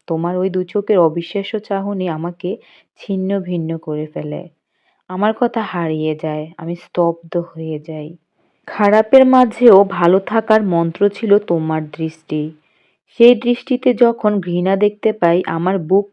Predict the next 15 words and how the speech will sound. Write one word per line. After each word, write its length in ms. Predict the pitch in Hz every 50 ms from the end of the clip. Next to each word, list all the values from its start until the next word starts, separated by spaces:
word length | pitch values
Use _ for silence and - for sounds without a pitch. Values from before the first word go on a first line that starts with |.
| _ -
পুড়ে 280 | 165 156 156 156 151 147 -
যায়, 220 | 147 147 151 151 - -
আমার 320 | - 160 165 170 185 190
মস্তিষ্ক 680 | 180 175 165 165 - _ - 202 190 - - - 208 208 -
ফেটে 300 | - 165 160 - 160 151 151
যায়। 260 | - 151 151 151 156 170 _ _ _ _ _ _ _ _ _ _ _ _
তোমার 260 | - 220 220 240 254
আহত 400 | 233 208 185 185 202 214 214 -
মুখশ্রী 560 | 240 226 226 233 226 - 247 233 - - 240 220
দেখে 340 | 208 240 240 233 - 233
আমার 240 | 220 214 202 185 180
শরীরের 480 | 185 - - 190 175 170 170 170 180 185 - -
চামড়া 340 | 190 190 190 180 175 185 185
ঝলসে 560 | 175 - 170 156 151 151 147 - - 156 151
যায়। 300 | 151 156 151 156 160